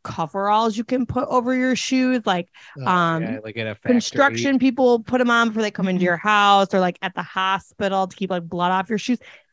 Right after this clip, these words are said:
Speaker 1: I kept thinking he was wearing those, but instead it was just very blue shoes, and, like, the whole palette in some of the scenes were so muted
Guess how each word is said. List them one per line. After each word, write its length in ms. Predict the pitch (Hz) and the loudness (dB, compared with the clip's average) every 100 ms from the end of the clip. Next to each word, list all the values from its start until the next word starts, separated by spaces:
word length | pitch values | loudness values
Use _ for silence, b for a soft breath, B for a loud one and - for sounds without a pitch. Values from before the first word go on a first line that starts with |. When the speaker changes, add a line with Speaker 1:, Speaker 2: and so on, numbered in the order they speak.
| b _ - | b _ -6
Speaker 1:
I 200 | 226 226 _ | -6 -6 _
kept 280 | - 226 - | -4 -4 -2
thinking 280 | 269 277 262 | -4 0 -2
he 120 | 220 | 0
was 140 | 196 175 | -2 -2
wearing 500 | 165 175 233 220 170 | -2 -2 -2 -4 -4
those, 220 | 165 202 | -6 -8
but 100 | - | -8
instead 320 | 214 - 233 | -8 -4 -2
it 60 | 233 | 0
was 120 | 190 | -2
just 160 | 185 165 | -2 -6
very 640 | 170 165 180 214 254 262 b b b _ 170 _ | -6 -4 -2 -2 -2 -4 b b b _ -20 _
blue 440 | 214 202 233 254 | -2 2 2 2
shoes, 480 | 247 - 262 247 190 - | 0 -2 -2 0 -2 -2
and, 120 | 214 | -4
like, 180 | 220 196 | -4 -2
the 100 | 196 | -2
whole 340 | 156 294 427 - | 0 0 0 -2
palette 400 | 196 214 240 214 | -2 0 0 -2
in 100 | 190 | -6
some 100 | 202 | -8
of 40 | 220 | -6
the 80 | 202 | -6
scenes 200 | 202 185 | -6 -6
were 60 | |
so 300 | 170 - 208 | -8 -4 0
muted 760 | 247 233 190 214 180 170 180 | 2 0 0 -2 -4 -4 -8